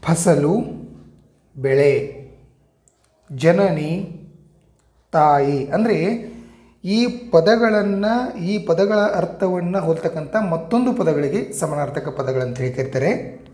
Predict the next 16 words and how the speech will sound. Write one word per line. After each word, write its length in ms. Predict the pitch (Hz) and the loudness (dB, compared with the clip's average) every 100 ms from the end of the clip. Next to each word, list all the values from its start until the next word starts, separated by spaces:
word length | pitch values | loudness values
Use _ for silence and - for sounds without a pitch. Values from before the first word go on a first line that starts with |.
| - _ _ _ _ _ _ _ _ _ | -20 _ _ _ _ _ _ _ _ _
ಫಲ, 200 | - 196 190 - - - - - | 2 6 6 4 -6 -14 -20 -4
ಫಲ 200 | 170 190 | 2 4
ಅಂದ್ರೂ 380 | 196 190 190 | 2 0 -2
ಒಂದೇ, 300 | 185 160 147 185 - - - _ _ - | -2 -2 -2 -4 -6 -14 -20 _ _ 0
ಪರಿಣಾಮ 460 | 185 196 175 160 | 4 4 2 0
ಅಂದ್ರೂ 340 | 143 131 127 208 | -2 -4 -2 -2
ಒಂದೇ, 420 | 165 123 123 - - - | -2 -4 -6 -8 -18 -10
ಜನನಿ 340 | 131 156 185 202 | -2 0 2 2
ಅಂದ್ರೂ 260 | 202 196 | 2 4
ಒಂದೇ, 600 | 196 196 190 - - - - | 4 4 0 -4 -8 -16 -4
ತಾಯಿ 340 | 156 147 147 | -2 0 -2
ಅಂದ್ರೂ 300 | 139 127 143 | -2 -2 0
ಒಂದೇ. 260 | 226 139 123 | 0 0 -2
ಈ 240 | 123 165 | -2 -2
ರೀತಿಯಾಗಿ 680 | 135 127 123 113 110 - - - _ _ _ _ _ _ _ _ _ _ _ _ - | 0 0 -4 -8 -10 -14 -18 -20 _ _ _ _ _ _ _ _ _ _ _ _ 0
ಇವೆ 600 | 170 151 143 196 - | 4 6 6 4 -2